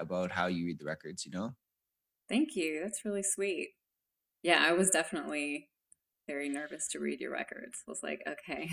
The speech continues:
Speaker 2: <laughs>
Speaker 1: <laughs>
Speaker 2: just gonna do it, not gonna think about it, just gonna go for it." <laughs>
Speaker 1: You did phenomenally.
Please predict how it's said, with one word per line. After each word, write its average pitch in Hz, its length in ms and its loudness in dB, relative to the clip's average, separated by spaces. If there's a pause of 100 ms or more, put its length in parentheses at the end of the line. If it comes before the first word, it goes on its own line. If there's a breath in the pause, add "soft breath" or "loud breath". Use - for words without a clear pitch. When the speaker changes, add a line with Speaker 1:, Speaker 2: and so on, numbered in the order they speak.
(220)
Speaker 2:
<laughs> 214 100 4
Speaker 1:
<laughs> - 640 6
Speaker 2:
just 170 200 12
gonna 262 140 12
do 226 260 12
it, 233 380 12
not 143 280 4
gonna 254 160 6
think 247 160 6
about 208 300 8
it, - 360 4
just 170 160 4
gonna 233 180 6
go 190 180 6
for 185 220 6
it." 180 300 2
<laughs> 220 1080 4
Speaker 1:
You 120 220 6
did 98 280 6 (420)
phenomenally. 101 840 4